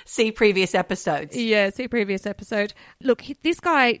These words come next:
Speaker 2: did not want to go to hospital. I think he was probably feeling a little embarrassed. But he
Speaker 1: Yeah.
Speaker 2: finally did 'cause he could not stand what he said,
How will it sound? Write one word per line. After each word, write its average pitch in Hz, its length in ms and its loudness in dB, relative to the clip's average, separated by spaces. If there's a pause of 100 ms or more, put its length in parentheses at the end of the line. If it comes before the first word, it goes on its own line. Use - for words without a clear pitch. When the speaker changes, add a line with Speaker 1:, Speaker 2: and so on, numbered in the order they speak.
(120)
Speaker 2:
did 233 140 -4
not 208 100 -4
want 202 120 -6
to 202 40 -8
go 208 100 -2
to 180 60 -4
hospital. 220 420 -10
I 320 40 -6
think 202 220 -8
he - 40 -10
was 190 120 -10
probably 190 580 -10
feeling 185 400 -6
a 214 100 -10
little 185 460 -10
embarrassed. 202 640 -10 (240)
But 254 100 4
he 277 60 4
Speaker 1:
Yeah. - 60 -8
Speaker 2:
finally 285 340 2
did 208 260 -2
'cause 208 260 -8
he 226 100 -10
could 220 300 -6
not 208 440 -8
stand 175 640 -6
what 240 120 2
he 254 140 0
said, 233 320 -6